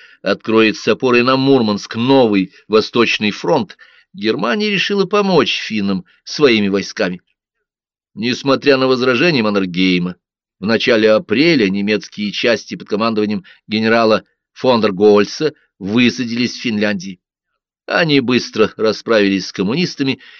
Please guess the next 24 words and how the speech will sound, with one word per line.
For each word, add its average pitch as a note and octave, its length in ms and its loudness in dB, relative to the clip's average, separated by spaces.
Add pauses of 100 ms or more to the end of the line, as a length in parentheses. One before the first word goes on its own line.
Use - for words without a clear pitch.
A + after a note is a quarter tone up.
(120)
и B2 160 0
двенадцатого G#2+ 720 0
апреля A#2 400 2 (300)
захватили A2 480 0
Хельсинки. F#2+ 540 -6 (960)
К - 120 -16
концу B2 540 0
месяца, G#2+ 640 -2
когда F#2 260 -8
германо-финские B2+ 1000 -2
силы B2+ 380 -2 (240)
заняли G2+ 480 0
Выборг, A#2+ 560 -2 (320)
сторонников G#2 720 -2
Ленина B2 420 0
в - 20 -6
Финляндии G#2+ 640 -2 (140)
совсем G#2 420 -2
не F2+ 80 -4
осталось. - 540 -12 (1800)
Через G2 560 -2
год F3 460 2
после A2 400 -2
того F#2+ 540 0